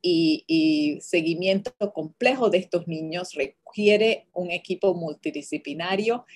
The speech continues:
y colaboración entre el pediatra, el neonatólogo, el endocrinólogo y frecuentemente, para los casos más severos,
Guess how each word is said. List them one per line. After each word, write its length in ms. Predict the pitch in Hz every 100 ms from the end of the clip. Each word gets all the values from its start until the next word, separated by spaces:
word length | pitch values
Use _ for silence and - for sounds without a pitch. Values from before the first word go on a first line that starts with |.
| -
y 220 | - 240 -
colaboración 1000 | 233 208 190 165 165 - 170 165 196 -
entre 520 | 165 156 165 151 135
el 180 | 165 151
pediatra, 640 | - 156 185 214 208 208 190
el 80 |
neonatólogo, 1000 | 165 147 139 - 185 190 190 185 185 196 - - - _ -
el 280 | 175 147 -
endocrinólogo 1120 | 165 156 156 160 156 180 196 202 208 214 -
y 100 | 185 175
frecuentemente, 1120 | 165 160 175 180 175 196 185 165 165 175 170
para 260 | 160 139
los 140 | 143 -
casos 400 | 156 160 175 170
más 240 | 160 165
severos, 1200 | 175 160 143 143 - _ _ 165 139 135 165 -